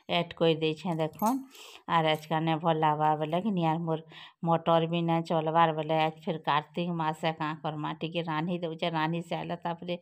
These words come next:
ପୂଜା ପାଠ କରମା, ଗାଧି ପାଧି କରି। ଆରୁ ନହେଲେ ନେ, ନେ ଗାଧି କରି ନେ କରବାର କଥା ଯେ କାଁ କରବେ,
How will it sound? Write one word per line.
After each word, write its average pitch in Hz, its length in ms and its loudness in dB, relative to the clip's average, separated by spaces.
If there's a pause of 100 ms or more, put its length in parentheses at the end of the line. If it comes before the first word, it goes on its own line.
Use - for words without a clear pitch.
(360)
ପୂଜା 190 300 4
ପାଠ 175 320 0
କରମା, 185 380 2
ଗାଧି 180 280 2
ପାଧି 196 340 2
କରି। 196 280 0 (640)
ଆରୁ 170 260 2 (1300)
ନହେଲେ 175 380 0
ନେ, 170 180 0 (420)
ନେ 170 200 2
ଗାଧି 165 280 2
କରି 175 220 -6
ନେ 170 180 -2
କରବାର 156 400 -4
କଥା 170 340 -6
ଯେ 190 120 -8
କାଁ 190 240 -6
କରବେ, 175 320 -8